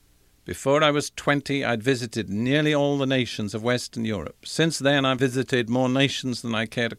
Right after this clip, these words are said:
count. I speak probably eight or ten languages. I'm not theorizing. I've lived in other countries. I spent eight years of my life in Africa.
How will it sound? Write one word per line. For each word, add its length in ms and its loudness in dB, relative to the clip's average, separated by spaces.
count. 600 -8
I 80 0
speak 640 -4
probably 640 0
eight 260 2
or 80 -2
ten 460 -2
languages. 800 -4
I'm 220 0
not 220 -2
theorizing. 720 -2
I've 260 2
lived 680 0
in 120 -2
other 160 -2
countries. 300 -2
I 100 0
spent 280 -2
eight 200 2
years 200 2
of 80 -2
my 140 2
life 300 -2
in 120 -4
Africa. 440 -8